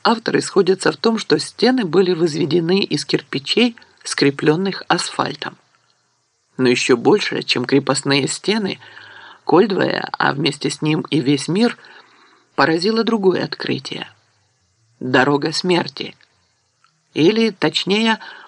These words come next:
дорога для процессии бога Мардука. Дорога шла от берегов Ефрата и Больших ворот к главному храму Вавилона –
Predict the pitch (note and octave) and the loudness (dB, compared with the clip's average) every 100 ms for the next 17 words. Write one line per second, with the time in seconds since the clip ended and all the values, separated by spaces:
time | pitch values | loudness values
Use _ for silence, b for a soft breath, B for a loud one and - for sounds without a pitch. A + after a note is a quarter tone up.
0 | B C#3 C#3 C#3 C#3+ F3+ A3 G#3 C#3 C3+ | B -2 2 4 4 4 4 0 0 0
1 | C3+ D#3+ - D#3+ F3 - F3+ D3+ C3 C3 | 0 -4 -4 -4 -4 -2 -2 0 2 2
2 | C#3+ B2 - C3+ B2+ - C3 B2 - - | 2 -4 -4 -2 0 0 -2 -2 -4 -12
3 | - _ _ _ _ _ _ _ _ _ | -16 _ _ _ _ _ _ _ _ _
4 | _ _ _ _ _ _ _ C3+ C3+ B3 | _ _ _ _ _ _ _ 0 2 4
5 | C4 - G#3+ G#3+ - D#3+ D3 E3+ F#3+ C#3+ | 2 0 0 0 2 -2 0 2 2 4
6 | F#3+ F#3 - C3+ C3+ C3 - A#3 B3 - | 4 2 -2 0 0 -2 0 0 0 -4
7 | F#2 b b b b b - C#3+ C3 B2 | -6 b b b b b -2 0 2 2
8 | - C#3 A#2 B2 G#3+ B3 B B B B | 0 0 2 2 2 -2 B B B B
9 | - C#3+ C#3+ D#3 A3 A#3+ A#3 - - D#3 | -4 2 4 4 0 -4 -4 -2 2 2
10 | E3 E3+ D#3 E3+ E3+ D#3 G#2+ A#1+ - | 0 -4 -2 0 0 0 0 -4 -10